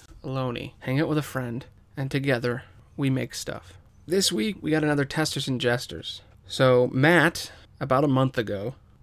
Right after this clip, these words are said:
D M'd a randomized dungeon called The Pit, and we had a lot of fun in that story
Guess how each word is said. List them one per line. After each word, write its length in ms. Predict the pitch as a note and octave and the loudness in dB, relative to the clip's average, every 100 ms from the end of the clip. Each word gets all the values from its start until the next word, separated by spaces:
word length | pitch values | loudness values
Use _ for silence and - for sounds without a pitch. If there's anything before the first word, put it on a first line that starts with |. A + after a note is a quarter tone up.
| - | -12
D 280 | B2+ C#3 D3 | 0 4 4
M'd 240 | C#3 C#3 | 4 2
a 60 | C3 | 2
randomized 760 | C3 C3+ F#3+ A#3 A#3 A#3 F#3 | 4 4 4 2 0 -2 -2
dungeon 500 | F3+ D#3+ C3 B2 B2 - _ | 2 2 2 -2 -4 -10 _
called 340 | - C3 C3 A#2 | -4 0 0 -2
The 80 | |
Pit, 460 | - - B2+ - - - | -6 -4 -4 -4 -8 -8
and 100 | C3+ | -2
we 80 | C3 | 0
had 120 | C#3+ | 2
a 20 | |
lot 160 | C#3+ C#3+ | 2 2
of 60 | |
fun 260 | - D3 C#3+ | 0 0 2
in 120 | C#3 | 2
that 180 | C3 B2 | 0 -4
story 540 | - B2 A2 G#2+ B2 | -2 -2 0 -2 -8